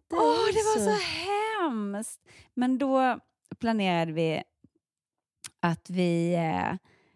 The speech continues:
Speaker 2: ja, men på födelsedagen så var jag så här, "Men ska du inte",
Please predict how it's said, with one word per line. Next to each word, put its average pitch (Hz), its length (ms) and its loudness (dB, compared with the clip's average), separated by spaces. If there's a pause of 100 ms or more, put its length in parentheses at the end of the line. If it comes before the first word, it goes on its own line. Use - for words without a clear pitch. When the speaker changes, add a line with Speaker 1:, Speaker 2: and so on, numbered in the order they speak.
Speaker 2:
ja, - 80 -2
men 220 160 2
på 254 160 0
födelsedagen 165 460 -2
så - 80 -8
var 165 80 0
jag 175 100 -2
så 190 60 -2
här, 180 60 2
"Men 214 120 -2
ska - 160 -4
du 254 100 0
inte", 196 520 0